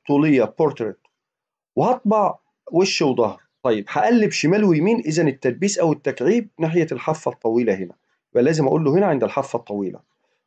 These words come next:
طيب لو أنا عكست الورق وخليته اتجاهه أفقي مثلا، ففي الحالة دي التقليب لو حبيته شمال ويمين لازم أقول له هقلب الصفحات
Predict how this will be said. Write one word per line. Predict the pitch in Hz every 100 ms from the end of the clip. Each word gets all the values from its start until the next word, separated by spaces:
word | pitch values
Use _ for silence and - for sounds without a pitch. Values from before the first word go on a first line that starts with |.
| _
طيب | 151 135
لو | 156 254
أنا | 285
عكست | 247 135 139 208 202
الورق | 156 147 185
وخليته | - 127 120 156 165 165
اتجاهه | 120 120 123 147 151 -
أفقي | 147 - -
مثلا، | 107 147 196 208 208 _ _ _ _ _ _ _ _ _ _ _ _ _ _
ففي | -
الحالة | 196 214 285 202
دي | 175 175
التقليب | 147 - 131 180 139 -
لو | 110 101
حبيته | - 107 - 180
شمال | 185 180 208
ويمين | 208 190 214 262 202 _ _ _ _ _
لازم | 127 214 214 175
أقول | 147 170 175
له | 180 196 196 _ _ -
هقلب | - - 180 202 175
الصفحات | 160 170 143 165 214 214